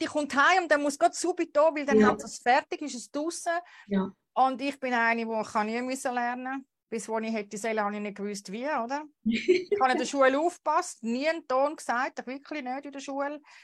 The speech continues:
Speaker 1: Auch heute noch, wenn ich irgendwo bin, bin ich voll konzentriert, kann nicht
Speaker 2: Mhm.
Speaker 1: haben, wenn nebenzu jemand mi-, mit mir schnurrt. Und nachher bin ich raus, oder? Aber es gibt, man muss einfach wirklich sein eigenes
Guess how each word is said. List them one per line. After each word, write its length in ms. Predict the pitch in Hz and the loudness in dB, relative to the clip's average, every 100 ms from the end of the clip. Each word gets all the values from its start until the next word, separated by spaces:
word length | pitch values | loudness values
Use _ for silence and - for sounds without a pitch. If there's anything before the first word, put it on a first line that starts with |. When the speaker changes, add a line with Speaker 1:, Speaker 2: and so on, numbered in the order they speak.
| - | -10
Speaker 1:
Auch 180 | 202 220 | -2 0
heute 280 | 240 311 294 | 0 -4 -6
noch, 120 | 302 | -6
wenn 80 | 277 | -4
ich 100 | 247 | -6
irgendwo 300 | 240 226 220 | -8 -6 -6
bin, 220 | 214 247 269 | -6 -8 -8
bin 120 | 226 | -8
ich 100 | 220 | -6
voll 260 | 226 269 | -4 -4
konzentriert, 720 | 294 277 262 254 226 214 269 285 | -4 -8 -8 -8 -8 -4 -4 -4
kann 140 | 233 | -4
nicht 140 | 269 254 | -2 0
Speaker 2:
Mhm. 40 | |
Speaker 1:
haben, 160 | 254 277 | 0 0
wenn 140 | 247 | -4
nebenzu 360 | 226 233 - 220 | -4 -6 -6 -4
jemand 260 | 214 214 208 | -4 -6 -8
mi-, 300 | 214 208 180 | -8 -10 -10
mit 200 | 214 - | -10 -8
mir 200 | 214 202 | -8 -8
schnurrt. 440 | 214 226 285 302 _ _ - - - _ _ _ _ _ _ _ _ _ _ _ | -8 -8 -8 -12 _ _ -20 -20 -20 _ _ _ _ _ _ _ _ _ _ _
Und 180 | 254 254 | 0 4
nachher 280 | 247 247 | 2 2
bin 180 | 208 233 | -2 -2
ich 160 | 214 233 | -2 -4
raus, 220 | 311 349 359 190 | -6 -4 -4 -4
oder? 220 | 233 294 277 _ _ _ _ _ _ _ _ _ _ _ _ _ - | -6 -8 -10 _ _ _ _ _ _ _ _ _ _ _ _ _ -4
Aber 180 | 208 220 | -4 -4
es 140 | 214 | -8
gibt, 220 | 233 214 | -10 -8
man 140 | 214 214 | -6 -6
muss 200 | 226 226 | -6 -4
einfach 340 | 202 208 - | -4 -6 -8
wirklich 520 | 190 214 254 - 262 - | -8 -6 -8 -10 -12 -10
sein 360 | - 202 - - | -10 -12 -12 -8
eigenes 480 | 196 233 - 269 | -4 -4 -6 -12